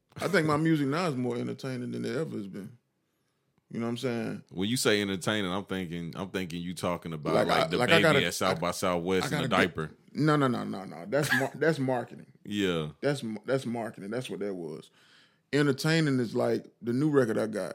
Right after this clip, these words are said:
Speaker 1: It's a dance record.
Speaker 2: Mm-hmm.
Speaker 1: It's probably the first legit dance record that I got.
Speaker 2: Yeah.
Speaker 1: Where you literally can dance to it. Like, five, ten years ago, man, I would've told you, "Hell no."
Speaker 2: <laughs>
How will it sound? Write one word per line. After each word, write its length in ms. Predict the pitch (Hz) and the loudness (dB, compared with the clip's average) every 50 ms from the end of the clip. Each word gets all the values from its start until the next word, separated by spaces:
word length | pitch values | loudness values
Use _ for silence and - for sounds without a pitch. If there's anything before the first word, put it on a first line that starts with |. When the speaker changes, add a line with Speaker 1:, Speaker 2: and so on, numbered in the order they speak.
| - - | -10 -10
Speaker 1:
It's 140 | - 135 139 | -6 -6 -4
a 40 | 151 | -4
dance 340 | 131 151 190 214 180 139 | -2 -2 -2 0 -2 -4
record. 320 | 107 101 85 71 - - - _ _ - | -4 -8 -10 -10 -14 -20 -20 _ _ -10
Speaker 2:
Mm-hmm. 240 | 82 90 95 95 95 92 - - | -8 -6 -6 -6 -8 -8 -10 -10
Speaker 1:
It's 120 | - 139 135 | -12 -8 -4
probably 260 | - 180 165 160 151 | 0 0 0 2 0
the 80 | 131 127 | -2 -2
first 300 | 127 156 160 165 156 139 | 0 2 2 2 0 -2
legit 560 | 131 117 117 123 156 165 - - - 151 156 | -6 -6 -4 -2 -2 -2 -2 -4 -6 -12 -10
dance 320 | 123 127 151 139 120 113 | -8 -6 -6 -6 -6 -6
record 240 | 113 123 123 127 127 | -6 -6 -4 -4 -6
that 120 | 131 131 | -6 -6
I 100 | 143 147 | -8 -8
got. 240 | 143 143 - 92 - - _ _ _ _ _ _ _ - | -8 -8 -10 -10 -12 -14 _ _ _ _ _ _ _ -14
Speaker 2:
Yeah. 240 | - 76 78 76 71 67 - | -12 -10 -8 -8 -8 -4 0
Speaker 1:
Where 140 | 113 123 131 | 2 2 4
you 200 | 139 160 156 139 | 4 4 2 2
literally 520 | 120 117 131 151 160 165 175 170 165 165 | 2 2 4 4 6 6 6 4 4 2
can 240 | 160 - 170 170 160 | 0 0 -2 0 2
dance 380 | 139 175 262 294 175 - - - | 2 2 2 2 0 -2 -4 -6
to 200 | - 107 95 65 | -6 -6 -8 -8
it. 140 | - - - | -10 -10 -8
Like, 280 | - 107 101 92 - - _ _ _ _ _ _ _ _ _ _ _ _ _ _ _ _ - - _ _ | -6 -4 -4 -4 -6 -12 _ _ _ _ _ _ _ _ _ _ _ _ _ _ _ _ -20 -20 _ _
five, 400 | - 151 165 185 185 180 175 - - _ - | 2 4 6 6 6 4 2 -2 -6 _ -8
ten 200 | - 180 180 185 | -4 -2 -2 0
years 200 | 185 202 208 196 | 0 0 0 0
ago, 320 | 196 202 208 208 202 202 214 | 0 0 2 2 2 2 0
man, 240 | - - - 170 175 | -2 -4 -4 -4 -2
I 80 | 170 | -2
would've 160 | 170 165 160 170 | -2 -2 -2 -4
told 240 | - 170 160 160 | -4 -4 -4 -4
you, 180 | 165 165 160 143 123 - - - | -4 -6 -8 -8 -10 -14 -16 -12
"Hell 280 | 123 143 151 147 127 110 | -8 -6 -4 -2 -2 -2
no." 80 | - - - - - - - - _ _ _ _ _ _ _ _ | -2 -4 -6 -10 -12 -14 -18 -20 _ _ _ _ _ _ _ _
Speaker 2:
<laughs> 60 | - | -20